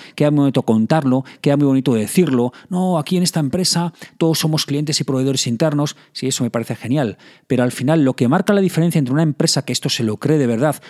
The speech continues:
o una empresa que no se lo cree de verdad es este tipo de contratos, es este contrato que yo tengo con un cliente interno y que este cliente interno me exige una serie de, me estipula una serie de cuestiones con respecto al producto que yo le voy a entregar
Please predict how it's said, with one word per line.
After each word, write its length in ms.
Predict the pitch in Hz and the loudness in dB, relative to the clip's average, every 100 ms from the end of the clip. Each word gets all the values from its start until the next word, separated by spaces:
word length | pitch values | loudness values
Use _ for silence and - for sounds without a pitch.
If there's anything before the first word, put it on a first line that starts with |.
| - | -6
o 80 | 120 | 0
una 80 | 131 | 2
empresa 300 | 139 147 135 | 2 0 -2
que 100 | 117 | -4
no 80 | 127 | -2
se 120 | 156 | -2
lo 60 | 143 | 0
cree 140 | 135 | 0
de 80 | 120 | 0
verdad 240 | 113 147 - - - - | 0 -2 -4 -20 -12 -4
es 140 | 170 | 0
este 180 | 180 170 | 0 0
tipo 220 | 165 147 | 2 2
de 100 | 131 | 2
contratos, 640 | 123 117 190 - - - _ _ - _ | 0 0 -2 -4 -12 -16 _ _ -20 _
es 220 | - 170 - | -2 -2 -2
este 220 | - 190 | -2 0
contrato 340 | 175 180 180 | 2 2 2
que 80 | 127 | 2
yo 100 | 147 | 2
tengo 300 | 175 165 107 - _ _ _ _ _ _ - | 2 0 0 -4 _ _ _ _ _ _ -2
con 140 | 127 | 2
un 100 | 156 | 2
cliente 340 | 175 160 156 127 | 4 2 2 2
interno 540 | 110 190 185 127 214 _ _ - | 2 0 0 -2 -4 _ _ -8
y 60 | |
que 100 | 120 | -4
este 140 | 139 170 | -2 0
cliente 260 | 170 160 | 0 2
interno 320 | 147 135 170 165 | 0 2 2 2
me 140 | 120 | 0
exige 440 | - - 196 - | 0 -2 -2 0
una 140 | 151 147 | 0 0
serie 320 | - 151 143 | 0 0 2
de, 260 | 135 117 - _ _ _ _ _ _ - | 2 0 -4 _ _ _ _ _ _ -6
me 200 | 131 113 | -2 0
estipula 640 | 123 - 123 180 190 113 - | -2 -2 0 2 2 0 -2
una 200 | 127 139 | -2 0
serie 200 | 156 143 | 0 0
de 120 | 135 | 0
cuestiones 520 | 123 113 - 165 156 | -2 -2 0 0 0
con 120 | - | -2
respecto 260 | 110 139 151 | -2 0 0
al 80 | 135 | 0
producto 320 | 120 131 165 | 2 2 2
que 80 | 127 | 0
yo 80 | |
le 60 | 123 | 2
voy 60 | 139 | 0
a 20 | |
entregar 360 | 127 120 151 | 0 -2 -2